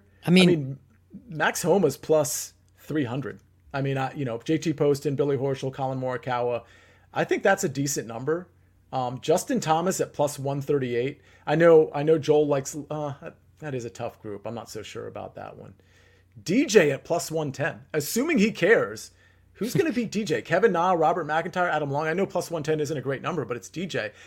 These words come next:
Speaker 2: Ima-, imagine a scenario where you're getting a plus number and D J only has to beat three other guys,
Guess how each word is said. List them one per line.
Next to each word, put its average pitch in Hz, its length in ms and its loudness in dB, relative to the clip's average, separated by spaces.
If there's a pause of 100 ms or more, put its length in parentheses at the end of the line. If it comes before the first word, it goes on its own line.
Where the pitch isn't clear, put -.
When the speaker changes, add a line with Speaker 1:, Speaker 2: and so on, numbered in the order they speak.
(140)
Speaker 2:
Ima-, 185 240 2
imagine 208 380 4
a 214 60 4
scenario 185 340 2
where 151 100 2
you're 156 60 2
getting 160 180 0
a 139 60 -6
plus 165 260 -6
number 165 240 0
and 131 80 -2
D 143 100 -2
J 160 160 0
only 147 180 -2
has 139 160 -2
to 131 80 -6
beat 143 220 -2 (220)
three 180 220 4
other 151 160 6
guys, 135 420 2